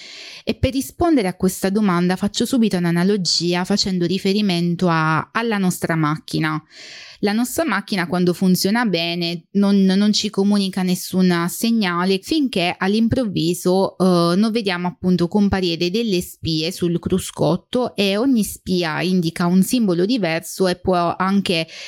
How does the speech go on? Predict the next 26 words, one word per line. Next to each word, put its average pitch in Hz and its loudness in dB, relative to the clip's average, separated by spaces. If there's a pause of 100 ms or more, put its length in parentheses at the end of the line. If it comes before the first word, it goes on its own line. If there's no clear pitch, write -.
(100)
essere, 170 -2
si 196 -6
può 240 0
anche 254 2
illuminare 202 2
con 180 2
un 180 2
colore 202 0
diverso. 156 -2 (360)
E 226 -4
quando 254 0
uno 320 2
o 196 -2
più 208 0
spie 190 -2
appunto 170 0
si 294 0
illuminano, 185 0
queste 180 -2
spie 170 -6
ovviamente 180 -2
ci - -4
comunicano 190 0
qualcosa, 160 -2
per 185 -4
cui 190 2